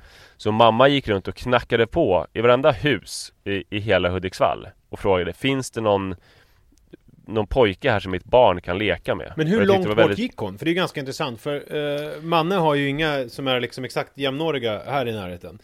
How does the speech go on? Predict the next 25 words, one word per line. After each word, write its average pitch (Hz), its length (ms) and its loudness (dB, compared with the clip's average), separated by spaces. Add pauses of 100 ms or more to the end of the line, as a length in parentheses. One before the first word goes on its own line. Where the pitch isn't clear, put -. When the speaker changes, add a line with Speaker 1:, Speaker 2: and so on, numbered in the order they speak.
(160)
Speaker 2:
Så - 100 -6
jag 151 40 4
undrar, 147 220 2
hur - 60 -
Speaker 1:
Nej. 120 100 8
Speaker 2:
långt 135 120 -6
kan 143 100 -6
man 135 100 -4
sträcka 175 500 -4
sig 104 280 -4
till 107 260 -8
att 110 100 -6
leta 120 360 -4
efter 101 500 -8 (480)
lekkompisar? 127 540 -6
Speaker 1:
Det, 131 200 2 (840)
jag 139 120 4
vet 175 200 6
inte 165 200 0
exakt - 480 2
hur 113 160 2
långt 104 240 4
hon 113 100 0
gick, 139 240 0
men 113 200 0